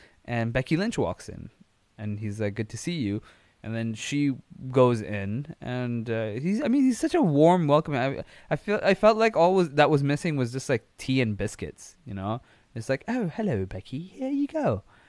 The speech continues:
Here's some tea, here's some biscuits. I'll see you at War Games." So, <laughs> um, yeah, so Becky Lynch just, you know, and I like how, how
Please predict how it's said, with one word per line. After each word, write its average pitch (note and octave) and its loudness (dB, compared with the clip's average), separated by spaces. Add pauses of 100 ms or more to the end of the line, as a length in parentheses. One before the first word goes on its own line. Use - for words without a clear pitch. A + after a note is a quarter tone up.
(140)
Here's A3+ -6
some A#3 -4
tea, B2 -6
here's D3 -4
some E3 -8
biscuits. D3 -10
I'll C#3 -6
see - -10
you G3 0
at G3 0
War D#4 4
Games." C#3+ 4 (480)
So, D#3+ 6 (500)
<laughs> - -4
um, D#3+ 4
yeah, F3+ 6
so F#3+ 0
Becky F#3 2
Lynch F3+ 0 (240)
just, - -4
you E3+ -4
know, F3 2
and E3+ 2
I F#3 8
like F#3 6 (180)
how, D#3 4 (160)
how D3 -2